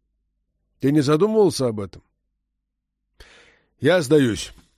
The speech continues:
Он выставил перед собой ладони и сделал жест, будто умывает руки. «Честно говоря, я рад, что ты отказался. Но мы не смогли найти другого стимула, который могли бы тебе предложить».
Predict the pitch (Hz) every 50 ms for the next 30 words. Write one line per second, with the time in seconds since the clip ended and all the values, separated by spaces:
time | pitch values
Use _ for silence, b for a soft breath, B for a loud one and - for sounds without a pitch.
0 | _ _ _ _ _ _ _ _ _ _ _ _ _ _ - 117 120 120 117 120
1 | 113 - - 117 110 104 - - 113 110 101 - - 117 107 120 117 117 120 120
2 | 120 147 170 165 135 113 107 101 90 90 117 135 127 123 120 120 110 87 107 139
3 | 151 - - 107 95 107 120 117 _ - 123 117 113 110 101 101 101 98 87 -
4 | 87 80 73 - 76 - _ _ _ _ _ _ _ _ _ _ _ _ _ _
5 | _ _ _ _ _ _ - - 180 170 127 175 175 151 160 165 170 190 190 180
6 | 180 175 170 160 139 - - 131 117 104 117 113 98 90 113 107 98 104 98 90
7 | 87 - - 87 73 65 - _ _ _ _ _ _ _ _ _ _ _ _ _
8 | _ _ _ _ - 113 113 127 131 135 143 147 139 135 131 120 - - 135 143
9 | 139 123 113 110 101 98 95 95 87 - 107 92 104 104 107 104 113 104 104 104
10 | - - - - 190 185 160 120 92 107 - 104 92 - 110 110 107 107 107 101
11 | 104 131 160 147 123 - - 90 87 104 104 110 101 95 87 78 69 65 62 58
12 | 58 - -